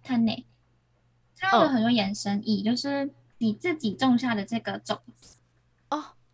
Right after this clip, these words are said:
Speaker 2: 就是自己，自己做的事情造成，造成一个结果这样。
Speaker 1: 没错，没错。
Speaker 2: 自食其果。
Speaker 1: 嗯，
Speaker 2: <laughs> 嗯。
Speaker 1: 没错。那 Tammy，你刚刚说你也有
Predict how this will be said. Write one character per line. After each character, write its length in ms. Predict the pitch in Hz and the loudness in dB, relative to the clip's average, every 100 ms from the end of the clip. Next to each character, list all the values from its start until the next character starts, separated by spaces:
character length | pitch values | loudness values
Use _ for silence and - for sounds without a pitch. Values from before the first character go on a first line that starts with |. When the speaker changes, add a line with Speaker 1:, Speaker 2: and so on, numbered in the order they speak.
| - | -10
Speaker 2:
就 160 | 320 | -6
是 520 | 311 302 269 240 202 - - | -4 -4 -2 -2 -4 -6 -6
自 180 | 294 240 | -4 -4
己， 340 | 208 180 165 | -4 -4 -6
自 160 | - 262 | -6 -8
己 240 | 220 170 | -4 -6
做 240 | - 226 185 | -4 -2 -2
的 120 | 170 | -4
事 160 | - 196 | -6 -10
情 220 | 190 160 | -10 -6
造 180 | 180 175 | -4 -4
成， 240 | - 196 _ _ _ - | -8 -18 _ _ _ -4
造 200 | 214 170 | -2 -2
成 200 | - - | -8 -14
一 80 | |
个 120 | - - | -14 -16
结 200 | - 165 | -14 -14
果 200 | - - | -14 -16
这 80 | - | -16
样。 120 | - - _ _ _ - - _ | -18 -20 _ _ _ -20 -20 _
Speaker 1:
没 120 | 226 226 | -6 -4
错， 200 | - 277 | -6 -6
没 120 | 226 | -6
错。 340 | - 320 - | -4 -4 -4
Speaker 2:
自 160 | - 233 | -4 -6
食 220 | - 165 | -4 -8
其 260 | 170 - 165 | -8 -10 -10
果。 240 | - - _ - 196 247 254 - 370 - | -8 -10 _ -6 -2 4 4 2 -4 2
Speaker 1:
嗯， 560 | 240 247 220 208 208 214 | 6 8 8 6 2 -6
Speaker 2:
<laughs> 40 | |
嗯。 160 | - 233 | -8 -4
Speaker 1:
没 100 | 180 | -2
错。 300 | 196 - - _ _ _ _ _ _ _ - | 0 -2 -4 _ _ _ _ _ _ _ -6
那 320 | 277 277 247 | -2 2 0
Tammy， 420 | 240 403 403 277 | 2 0 2 2
你 100 | 226 | 2
刚 140 | 226 254 | 2 0
刚 100 | 269 | 0
说 160 | 262 | 2
你 200 | 254 247 | 4 4
也 120 | 240 | 2
有 100 | 196 | 0